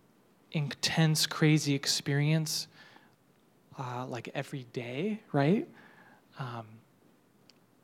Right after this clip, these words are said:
like, if we have experiences, I think that's great. Um, and there is something about God wanting us, like,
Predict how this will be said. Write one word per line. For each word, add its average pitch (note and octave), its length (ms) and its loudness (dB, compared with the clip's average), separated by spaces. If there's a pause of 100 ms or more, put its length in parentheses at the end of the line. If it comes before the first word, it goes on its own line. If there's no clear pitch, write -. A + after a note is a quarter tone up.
like, B2+ 220 -8
if D3+ 160 -6
we C3+ 80 0
have C3 540 2
experiences, C#3+ 760 -4
I B2 80 -4
think C3 160 -6
that's A#2 220 -8
great. C3 480 -6 (1200)
Um, A2+ 460 -12 (220)
and D3 180 2
there D3+ 100 6
is E3 220 6
something C3+ 380 0
about B2+ 400 0 (260)
God C3+ 320 2
wanting C3 320 0
us, - 360 -2 (120)
like, B2+ 160 -4